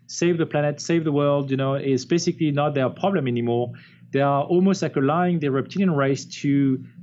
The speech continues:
come back and invade, you know, believing this is their own possession, their own world. And so this is where, this is where we can change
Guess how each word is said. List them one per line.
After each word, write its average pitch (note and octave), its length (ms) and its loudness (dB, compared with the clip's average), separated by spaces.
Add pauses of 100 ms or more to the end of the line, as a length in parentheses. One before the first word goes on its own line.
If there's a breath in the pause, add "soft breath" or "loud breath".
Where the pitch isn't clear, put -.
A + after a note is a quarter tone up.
come D#3+ 280 0
back C3+ 400 0
and C3 500 -4
invade, C3 600 0 (180)
you C3+ 80 -6
know, A#2+ 100 2
believing C3+ 360 2
this B2+ 180 0
is B2 100 0
their B2 120 2
own B2+ 140 2
possession, C3 520 -2
their B2+ 80 2
own A#2+ 180 2
world. A#2+ 360 0 (600 loud breath)
And C3 120 0
so D#3 160 0
this G3 240 0
is A#3 60 4
where, F#3 360 2 (240)
this D3 460 -4
is F#3 100 0
where D3+ 460 0 (340)
we D#3 140 2
can D3+ 200 -2
change D3 540 -2